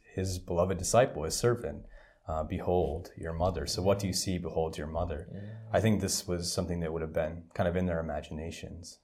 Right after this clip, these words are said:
Speaker 1: Uh, so it's kind of an interesting parallel, and
Speaker 2: Yes.
Speaker 1: there's a, you know, great spiritual depth to that.
Speaker 2: Oh, definitely. And to think that that's the gospel too for Our Lady of Mount Carmel.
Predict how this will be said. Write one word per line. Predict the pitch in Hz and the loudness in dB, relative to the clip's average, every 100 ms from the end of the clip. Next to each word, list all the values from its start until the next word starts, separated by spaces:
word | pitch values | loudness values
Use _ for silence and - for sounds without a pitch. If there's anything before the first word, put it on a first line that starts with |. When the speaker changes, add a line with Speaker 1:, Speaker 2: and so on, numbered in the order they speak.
| - | -14
Speaker 1:
Uh, | 80 78 | -12 -10
so | - | -10
it's | 78 | -6
kind | - 80 | -2 -2
of | |
an | 82 | -2
interesting | 82 - - 80 | -6 -8 -8 -6
parallel, | - 92 90 - - - 82 | -2 0 0 -2 -6 -8 -8
and | 80 | -6
Speaker 2:
Yes. | 78 - - - | -8 -10 -14 -10
Speaker 1:
there's | 87 87 | -8 -6
a, | 85 - | -8 -8
you | 110 90 | -6 -4
know, | 78 | -4
great | 90 85 | -2 -4
spiritual | - 95 - 73 | -4 -6 -6 -2
depth | 85 92 - | -2 -2 -6
to | - | -8
that. | 76 - - _ - | -6 -8 -14 _ -18
Speaker 2:
Oh, | - | -12
definitely. | 90 - 92 92 98 - _ _ - | -12 -10 -10 -8 -12 -16 _ _ -6
And | 92 | -4
to | |
think | 98 92 | 0 0
that | 85 | 2
that's | - 92 - | 2 0 0
the | 90 | 2
gospel | 95 95 - 95 | 4 4 2 -2
too | 98 98 | 0 -2
for | 92 87 | 0 0
Our | 90 | 2
Lady | 92 | 2
of | 90 | 2
Mount | 90 87 | 0 0
Carmel. | 87 95 90 85 | 0 2 2 -2